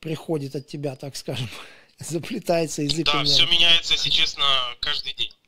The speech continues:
Speaker 2: Ну, точнее, не то, что меняется, а постоянно что-то новое появляется.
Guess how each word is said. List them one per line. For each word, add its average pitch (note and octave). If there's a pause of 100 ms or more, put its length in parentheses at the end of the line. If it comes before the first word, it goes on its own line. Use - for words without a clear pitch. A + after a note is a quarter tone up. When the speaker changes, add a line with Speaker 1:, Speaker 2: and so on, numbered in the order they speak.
Speaker 2:
Ну, D3
точнее, D#3
не C3+
то, F3+
что -
меняется, B2
а A2+ (720)
постоянно C#3
что-то C3+
новое A#2+
появляется. G#2+